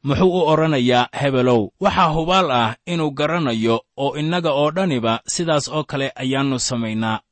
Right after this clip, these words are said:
Qof aynu garanayno ayaannu ku nidhaahnaa, "Waryaahe, maxaa kugu dhacay?" Waxaan kaloo ku nidhaahnaa, "Waryaa, kaalay." Boocas oo haatan ee xamaasadi qaaday ayaa ka gaari waayey inuu magaca ninkan qaraabadiisa ah uu ugu yeedho.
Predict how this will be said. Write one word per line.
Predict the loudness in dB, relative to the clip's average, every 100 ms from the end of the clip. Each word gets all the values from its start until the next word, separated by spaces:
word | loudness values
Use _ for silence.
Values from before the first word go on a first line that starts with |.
| _
Qof | -6 -4
aynu | -4 -4 -4
garanayno | -4 -2 -2 -2 -2 -2 -2
ayaannu | -2 0 0 -2
ku | -2
nidhaahnaa, | -2 -2 -2 -2 0 -2 -4 _ -4
"Waryaahe, | -2 0 0 0 0 -2 -6 _
maxaa | -6 -2 -2
kugu | 0 -2 -2
dhacay?" | 0 0 -2 -6 -2
Waxaan | 0 2 0
kaloo | 0 0 0
ku | 0
nidhaahnaa, | 0 2 0 0 0 0 -2 -6
"Waryaa, | -4 0 2 2 -2
kaalay." | -2 2 2 2 -4 -4
Boocas | 2 4 2 -2
oo | 0 0
haatan | 2 -2 -2 -2 -2 -2 -4
ee | -8 -6
xamaasadi | -4 -2 -2 -4 -6 -6
qaaday | -6 -6 -4 -2 -4 -6 _
ayaa | -6 -4 -4
ka | -4
gaari | -4 -2 0 0
waayey | 0 0 2 0 0
inuu | -4 -2
magaca | -2 -2 -2 -4
ninkan | -2 -4 -2 -4
qaraabadiisa | -4 -4 -2 -2 -2 -4 -4 -6 -4 0
ah | 0 -2 _
uu | -8 -4 -2
ugu | 0
yeedho. | 0 0 0 -2